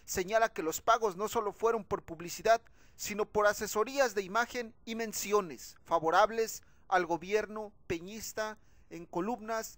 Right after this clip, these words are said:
y noticieros. Entre otros servicios, asegura contar con los contratos que avalan sus dichos, pero reconoce que los registros están incompletos, pues muchos pagos se hicieron sin que mediara,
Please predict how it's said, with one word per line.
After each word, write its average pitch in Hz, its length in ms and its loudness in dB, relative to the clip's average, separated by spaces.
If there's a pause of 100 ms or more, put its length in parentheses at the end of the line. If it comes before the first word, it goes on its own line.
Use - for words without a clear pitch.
y 196 80 -12
noticieros. 160 880 -8 (1040)
Entre 175 220 2
otros 269 240 2
servicios, 214 600 0
asegura 196 440 4
contar 233 520 6
con 196 140 -2
los 180 160 -4
contratos 185 640 -2
que 190 100 -4
avalan 208 320 0
sus 156 220 -16
dichos, 202 560 -10 (680)
pero 220 220 10
reconoce 233 560 2
que 220 120 2
los 202 140 2
registros 233 640 -2
están 269 340 0
incompletos, 233 960 -4 (640)
pues 165 180 -2
muchos 226 320 -4
pagos 269 460 4 (100)
se - 180 -2
hicieron 277 420 -4
sin 226 380 -6
que 214 180 -6
mediara, 220 560 -2